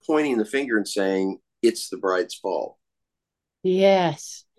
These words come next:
Speaker 2: <laughs>
Speaker 1: And, and, and that's what we do to the world too. The church, the church's job, I woke up at three, uh, two, two fifty-four this morning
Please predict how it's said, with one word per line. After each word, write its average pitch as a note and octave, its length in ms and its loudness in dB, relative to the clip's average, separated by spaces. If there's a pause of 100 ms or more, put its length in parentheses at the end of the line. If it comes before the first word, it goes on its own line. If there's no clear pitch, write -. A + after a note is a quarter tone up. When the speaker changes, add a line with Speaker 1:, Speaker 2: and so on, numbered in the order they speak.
(100)
Speaker 2:
<laughs> - 0 - (220)
Speaker 1:
And, G#2+ 360 2
and, G#2+ 220 0 (520)
and A#2 120 2
that's C3 320 2
what C#3 140 0
we C3 120 2
do C#3 140 -2
to B2 100 -4
the G#2+ 100 0
world C#3+ 360 -4
too. B2 360 -4 (360)
The - 80 -4
church, - 580 -6 (360)
the A2 100 2
church's C#3 500 -4
job, A#2 600 0 (380)
I G2 40 -2
woke C3+ 240 0
up D3 160 0
at - 120 -6
three, D3 300 -4 (220)
uh, G#2+ 100 -2 (280)
two, F#3 180 -10 (260)
two - 160 -6
fifty-four C#3+ 500 -4
this G#2 200 -8
morning E2 320 -2